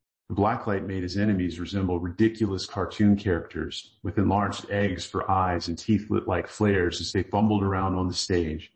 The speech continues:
uncertain where they were and what was happening. "Join the club," Jimmy thought. When Bucky and Clayton's eyes did adjust and they took in the intimidating horrors around them,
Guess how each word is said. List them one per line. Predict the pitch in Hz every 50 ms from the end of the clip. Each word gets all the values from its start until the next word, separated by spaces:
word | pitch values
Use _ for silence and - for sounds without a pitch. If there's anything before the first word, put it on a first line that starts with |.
| _ _ _ _ _ -
uncertain | 101 98 - - 113 107 104 104
where | 95 95 95 90
they | 87 82
were | 82 87 92 98 110 113 113 117 113
and | - - 95
what | 95 92 76 71
was | 87 - -
happening. | 95 87 82 - - 82 76 71 71 _ _ _ _ _ _ _ _ _ _ _ _ _ _ _ _ _ _ _ _
"Join | - 127 131 127 117
the | 92 82
club," | - - - 113 110 98 87 - - - - _ _ _ _ _ _ _ _ _ _ _ _
Jimmy | - - 87 85 82
thought. | 80 - 87 82 82 82 - - - - _ _ _ _ _ _ _ _
When | - 101 95
Bucky | 110 110 - - 127
and | 113 107
Clayton's | - - 131 123 - 101 101 110
eyes | 110 113 110 104 87 -
did | - - 117 139 139
adjust | 113 85 92 92 85 82 82 - - - - -
and | 101 104 104
they | 101 98
took | 101 - 123 117 -
in | 110 104 101
the | 95 95
intimidating | 90 87 85 - 110 101 92 95 92 90 90 87 82
horrors | 104 110 104 101 95 80
around | 85 82 95 101 101 101 98 90
them, | 80 80 82 80